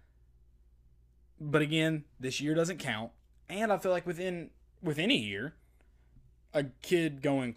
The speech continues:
moving closer to home to play, his brother plays there, his coach left. Like, it's not just one factor. They're like, I could see all these things line up, and maybe he wanted to transfer from Georgia, and he's taking advantage of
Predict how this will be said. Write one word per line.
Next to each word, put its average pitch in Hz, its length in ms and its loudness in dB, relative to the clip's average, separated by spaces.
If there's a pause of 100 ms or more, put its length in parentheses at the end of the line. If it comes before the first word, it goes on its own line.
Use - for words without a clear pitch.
moving 151 260 2
closer 180 320 2
to 185 60 2
home 131 180 0
to 104 60 -4
play, 104 340 -8 (1000)
his 135 240 -2
brother 156 380 8
plays 101 320 -8
there, 98 320 -10 (480)
his 135 220 -4
coach - 520 2
left. 117 240 -6
Like, 190 120 -2
it's 196 140 -4
not 226 160 -4
just 170 140 -8
one 147 280 -6
factor. 139 340 -4
They're 135 120 -6
like, 131 140 -6
I 135 100 -6
could 135 160 -12
see 104 320 -8 (460)
all 214 200 6
these 220 220 0
things 208 240 -2
line 185 140 2
up, 151 240 -4
and 185 160 -2
maybe 214 340 2
he 185 80 -4
wanted 185 300 -2
to - 40 -10
transfer 165 280 -6
from 147 180 -6
Georgia, 139 420 -2 (280)
and 135 80 -4
he's 135 140 -2
taking 143 280 -4
advantage 117 500 -6
of 107 300 -8